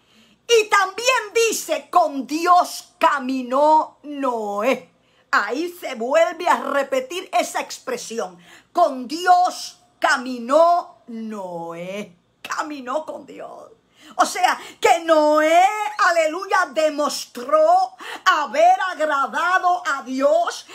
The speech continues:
demostró que era un hombre obediente.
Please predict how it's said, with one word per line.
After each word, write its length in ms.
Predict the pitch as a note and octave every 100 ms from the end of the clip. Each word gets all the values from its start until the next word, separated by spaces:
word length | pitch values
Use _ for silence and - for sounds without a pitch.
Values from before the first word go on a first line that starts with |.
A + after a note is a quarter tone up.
| -
demostró 1080 | B3+ - F4+ F4 - - F4+ F4+ F4+ G4 F4+ F4+ -
que 80 | G#4+
era 580 | F#4 F4 F4+ F#4+ G4+ G4 F#4
un 340 | F#4+ G4+ G4+ -
hombre 480 | F4+ G4 G4+ G#4 G4 G4 G5
obediente. 1300 | F4+ D#4+ D#4 C#4 D4 E4 F4 E4+ E4+ E4 A3+ -